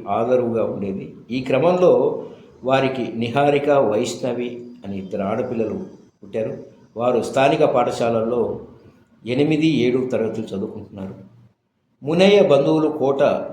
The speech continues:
మండలంలోని విద్యానగర్లో ఉండడంతో వారి వద్దకు వెళ్లేందుకు భార్య జ్యోతి చిన్న కుమార్తె వైష్ణవిని తీసుకొని స్కూటీపై వెళ్ళి ఇంటికి తిరిగి వస్తున్నారట. ఈ క్రమంలో సైదాపురం నుంచి గూడూరు వైపు వస్తున్న ఆటో స్కూటీని ఢీకొట్టి బోల్తా పడింది.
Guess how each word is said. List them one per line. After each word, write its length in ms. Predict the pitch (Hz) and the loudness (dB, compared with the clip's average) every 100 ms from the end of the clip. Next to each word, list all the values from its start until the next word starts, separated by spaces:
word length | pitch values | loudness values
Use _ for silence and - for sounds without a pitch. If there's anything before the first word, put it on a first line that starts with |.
| - | -8
మండలంలోని 640 | 113 120 120 117 113 107 104 | -4 0 0 0 0 -2 -4
విద్యానగర్లో 640 | 104 131 131 117 113 110 | -4 0 0 0 0 0
ఉండడంతో 760 | 95 98 101 98 95 135 - - | -2 -2 -4 -6 -6 -6 -6 -6
వారి 300 | 107 123 127 | 0 2 4
వద్దకు 340 | 117 - 156 147 | 2 0 0 0
వెళ్లేందుకు 720 | 113 123 127 113 - 131 - | 2 2 0 -2 -6 -8 -4
భార్య 560 | 104 120 127 123 123 - - - _ _ | -2 0 0 0 -2 -8 -18 -20 _ _
జ్యోతి 600 | - 107 120 147 - - - - - | -4 -2 -2 -4 -8 -12 -18 -20 -8
చిన్న 120 | 139 170 | 0 2
కుమార్తె 420 | 147 147 127 117 | 2 0 0 0
వైష్ణవిని 500 | 104 113 131 123 113 | 0 -2 -4 -4 -6
తీసుకొని 560 | 98 113 - 110 113 | -6 -10 -8 -8 -8
స్కూటీపై 640 | 107 - 175 175 185 160 127 | -10 -6 -4 -2 0 2 2
వెళ్ళి 280 | 110 117 135 | 2 -2 -4
ఇంటికి 840 | 104 104 127 127 127 101 101 120 - - _ _ - | -6 -6 -8 -10 -8 -8 -8 -10 -16 -20 _ _ -10
తిరిగి 200 | 127 147 | -6 -2
వస్తున్నారట. 800 | 117 - 113 98 90 82 110 113 - - - - _ _ _ _ _ - | -2 -4 -6 -8 -8 -10 -12 -14 -16 -20 -20 -20 _ _ _ _ _ -4
ఈ 140 | 151 | -2
క్రమంలో 680 | 165 156 175 175 175 180 - | 4 4 4 4 4 2 -2
సైదాపురం 600 | - 135 156 170 165 156 | -2 0 4 4 6 2
నుంచి 380 | 147 143 147 143 117 | 2 -2 -4 -6 -4
గూడూరు 240 | 143 147 | -2 0
వైపు 300 | 131 123 120 | 0 0 0
వస్తున్న 280 | 117 113 110 | -4 -4 -6
ఆటో 500 | 92 120 123 - - | -2 -2 0 -2 -4
స్కూటీని 640 | - 123 127 127 110 87 | -8 -8 -6 -6 -6 -6
ఢీకొట్టి 480 | - 113 113 - 110 | -6 -6 -6 -8 -10
బోల్తా 340 | 95 90 90 95 | -10 -10 -12 -14
పడింది. 280 | 87 - | -14 -16